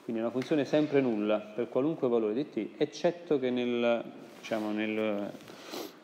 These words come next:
nell'origine. La seconda proprietà importante,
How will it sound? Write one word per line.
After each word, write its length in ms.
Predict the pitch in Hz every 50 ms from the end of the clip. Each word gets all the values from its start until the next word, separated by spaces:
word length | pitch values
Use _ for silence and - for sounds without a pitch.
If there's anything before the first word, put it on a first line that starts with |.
| - -
nell'origine. 840 | - - 123 117 117 113 110 98 98 87 87 98 95 101 101 - - - - - - - - - - - - - - - - - - - - - - - - - - - - - - - - -
La 240 | - 135 139 160 -
seconda 360 | - - 143 160 190 190 175
proprietà 640 | 151 147 139 135 135 127 139 131 117 107 - - - -
importante, 840 | 123 117 113 - 123 117 - - 110 92 92 98 101 - 147 156